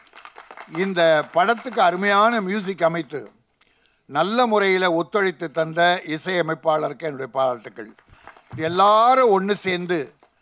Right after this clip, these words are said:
ப்ரொடியூசருக்கு டார்ச்சர் இல்லாம ஒத்துழைத்து அமைதியா படம் எடுக்க,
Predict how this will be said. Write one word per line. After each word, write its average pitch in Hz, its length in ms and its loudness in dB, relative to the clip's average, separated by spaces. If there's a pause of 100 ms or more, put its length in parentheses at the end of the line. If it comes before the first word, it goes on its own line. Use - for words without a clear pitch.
(460)
ப்ரொடியூசருக்கு 202 640 -2 (120)
டார்ச்சர் 226 480 2
இல்லாம 175 440 0 (1200)
ஒத்துழைத்து 226 720 0
அமைதியா 208 680 0
படம் 190 280 0
எடுக்க, 175 360 0